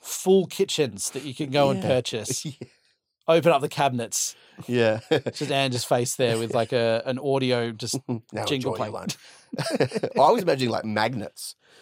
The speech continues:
Speaker 2: on the thing saying, "Now enjoy your lunch." And then it's like, "And when you're done with your lunch, you put up," <laughs> and then it's a, uh,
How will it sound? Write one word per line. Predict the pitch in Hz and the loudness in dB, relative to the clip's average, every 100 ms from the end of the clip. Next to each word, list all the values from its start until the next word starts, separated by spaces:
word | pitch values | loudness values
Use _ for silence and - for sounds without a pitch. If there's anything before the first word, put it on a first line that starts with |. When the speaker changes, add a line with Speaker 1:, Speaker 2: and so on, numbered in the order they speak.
| _ - | _ 2
Speaker 2:
on | 117 117 | 2 4
the | 113 104 | 4 2
thing | - 113 | 2 0
saying, | 107 110 104 | 2 0 2
"Now | 107 | 0
enjoy | 104 104 | 0 -2
your | 104 | -2
lunch." | 104 101 | -2 -2
And | - | -2
then | 117 | -2
it's | 107 | 0
like, | 110 - - | -2 -4 -2
"And | 156 | 2
when | 240 | 4
you're | 349 | 4
done | 359 349 | 2 4
with | 370 | 4
your | 359 302 | 4 4
lunch, | 190 233 - - - - | 4 2 -10 -16 -18 0
you | 165 | 0
put | - - 269 | 2 2 4
up," | 294 - _ - | 4 2 _ -4
<laughs> | 170 - | -4 2
and | 202 - - - - 135 | 2 2 -8 -18 -8 2
then | 160 | 2
it's | 147 - | 4 4
a, | 131 - | 2 4
uh, | 131 120 | 4 4